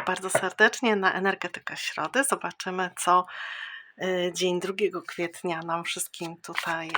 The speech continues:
e, przyniesie. Sobie potasujemy nasz śliczny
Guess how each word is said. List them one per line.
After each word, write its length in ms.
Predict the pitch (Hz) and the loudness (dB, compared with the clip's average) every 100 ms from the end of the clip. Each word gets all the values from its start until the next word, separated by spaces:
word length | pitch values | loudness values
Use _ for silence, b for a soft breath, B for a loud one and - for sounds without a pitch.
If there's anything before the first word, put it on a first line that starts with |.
| - | -2
e, 220 | 175 165 165 165 156 - | -4 -6 -6 -8 -10 -4
przyniesie. 960 | - 202 170 156 143 - - 202 294 339 - - - B B B B B B B B - - | -2 0 -2 -4 -10 -6 4 10 10 10 2 -2 -4 B B B B B B B B -14 -8
Sobie 360 | - 160 156 - - | -8 -8 -14 -14 -2
potasujemy 960 | 208 - 180 - - 185 175 170 165 | -2 0 -2 -2 -4 -2 -2 -2 -6
nasz 220 | 165 170 | -6 -4
śliczny 720 | - - - 185 - - 170 | -2 -2 -4 -6 -6 -4 -4